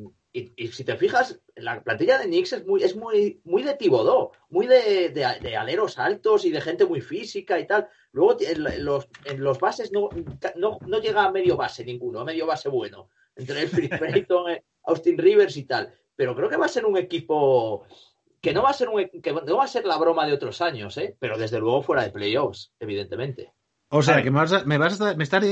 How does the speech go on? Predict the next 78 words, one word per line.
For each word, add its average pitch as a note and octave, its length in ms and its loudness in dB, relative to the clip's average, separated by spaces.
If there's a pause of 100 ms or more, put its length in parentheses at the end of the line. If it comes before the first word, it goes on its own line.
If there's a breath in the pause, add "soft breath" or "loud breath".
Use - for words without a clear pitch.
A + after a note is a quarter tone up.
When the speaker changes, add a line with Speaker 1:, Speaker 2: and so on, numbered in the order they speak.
Speaker 3:
diciendo G#3 340 -2
que D#3 60 -2
van E3+ 100 2
a G3 40 0
hacer F3+ 160 0
mal F3+ 300 0
lo E3 120 2
único G3 180 0
que E3 60 -2
hacían E3 220 -4
bien, G3+ 240 0
que D3 80 -4
es, - 200 -8
es D#3 140 -6
cagarle F3+ 320 0
y - 40 -6
por E3 100 -4
lo D3+ 80 0
menos E3+ 200 -2
tener E3 140 0
buenas D#3+ 200 0
opciones D#3 260 -2
de, D3+ 220 0
de C#3+ 100 0
playoff. D#3 320 2
Speaker 1:
<laughs> - 680 -6
Yo F#3+ 140 0
creo A3+ 140 4
que A3 60 4
Speaker 3:
O - 40 4
sea, - 80 -2
Speaker 1:
este G3+ 100 4
año A3+ 200 4
van G3 220 6
a, E3 520 4
no D#3+ 120 0
van E3+ 120 0
a D3+ 80 -2
tanquear. G#2+ 540 -6 (460 soft breath)
Va G#3 260 2
a - 40 0
ser - 140 -2
un F#4+ 100 -6
equipo - 400 0
de, D3 140 4
Speaker 3:
<laughs> - 0 -
o - 20 6
sea, D3+ 120 6
ni F3 80 4
Speaker 1:
de, - 60 4
Speaker 3:
si-, G3 160 4
Speaker 1:
de G#2 60 -4
Speaker 3:
o G#2+ 120 -14
sea, G#3+ 120 4
ni A#3+ 80 4
Speaker 1:
defensa. A3 260 2
Speaker 3:
siquiera C4+ 240 2
la A#3 80 -2
esperanza G3+ 480 -2
de G#3+ 80 -4
conseguir G3+ 380 -2
Speaker 1:
No. A3+ 80 -2
Speaker 3:
un G3+ 80 -8
buen G3+ 200 -8
pick G#3+ 200 -6
el G3 80 -2
año G#3 160 -2
que F3+ 120 -4
viene, G#3 200 0
que F#3 100 -6
parece F#3 200 -4
que F3+ 60 -6
hay F#3 40 0
una F#3 120 -4
promoción F3 320 -4
de F3+ 60 -2
draft F3 220 2
buena. F3+ 300 -4